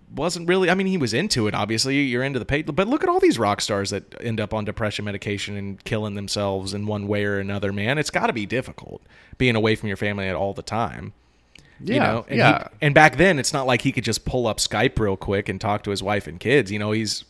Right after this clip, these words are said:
Speaker 1: on day forty-six of a ninety-three day U S tour.
Speaker 2: Yeah.
Speaker 1: And all the correspondence he's had is maybe a twenty-minute phone call and a couple letters.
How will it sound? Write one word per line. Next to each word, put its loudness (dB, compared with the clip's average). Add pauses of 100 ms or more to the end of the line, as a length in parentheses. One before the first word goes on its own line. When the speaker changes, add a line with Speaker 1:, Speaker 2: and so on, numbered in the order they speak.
(160)
Speaker 1:
on -4
day 0
forty-six 0
of -4
a -4
ninety-three -4
day 0
U 0
S -2
tour. -2
Speaker 2:
Yeah. -2 (180)
Speaker 1:
And -4
all 0
the -4
correspondence -2
he's -6
had -2
is -6
maybe -2
a -4
twenty-minute -4
phone -4
call -2
and -8
a -12
couple -10
letters. -8